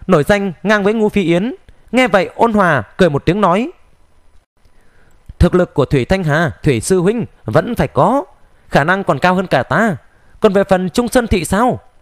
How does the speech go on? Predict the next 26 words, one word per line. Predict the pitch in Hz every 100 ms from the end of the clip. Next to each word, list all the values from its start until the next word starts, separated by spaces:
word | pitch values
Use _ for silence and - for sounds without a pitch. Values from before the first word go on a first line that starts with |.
| _ _ -
Còn | 156
thiếu | 131 175
sót | 254 262
chút | 269
ít | 269 -
hỏa | 156 123
hầu." | 135 190 123 - _ _ _ _ _ _ _ _ - _ - _ - - _ - -
Đột | 196 185
nhiên, | 233 226 208 - -
chỉ | 180
thấy | 160
chứng | 175 220
khí | - 196
phía | - 208
trước | 294 -
phiêu | 240 220
động, | 165 135 - - - 214
bên | 214
trong | 226 208
chứng | - 208
khí | 190 233
màu | 247
hồng | 160 127
phấn | 151 170 247 - -
có | 262
một | 262